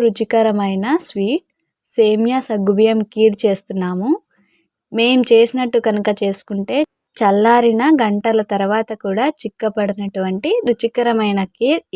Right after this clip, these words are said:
ఈజీగా చేసుకోవచ్చు. ఈ సేమియా సగ్గుబియ్యం కీర్ అందరూ చేసేదే, అందరికీ తెలిసిందే. కానీ చాలా మందికి ఖచ్చితమైన, నిర్దిష్టమైన కొలతలు తెలియవు. అవే ముఖ్యం ఈ రెసిపీకి. అందులోనూ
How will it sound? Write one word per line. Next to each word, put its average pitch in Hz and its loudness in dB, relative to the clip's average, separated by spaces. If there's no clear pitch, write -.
ఈజీగా 208 2
చేసుకోవచ్చు. 190 -4
ఈ 202 0
సేమియా 254 6
సగ్గుబియ్యం 262 4
కీర్ 254 4
అందరూ 220 4
చేసేదే, 233 6
అందరికీ 214 2
తెలిసిందే. 196 -2
కానీ 294 4
చాలా 226 4
మందికి 269 2
ఖచ్చితమైన, 220 0
నిర్దిష్టమైన 220 -2
కొలతలు 202 0
తెలియవు. 185 -2
అవే 190 4
ముఖ్యం 254 2
ఈ - 2
రెసిపీకి. 196 -6
అందులోనూ 320 6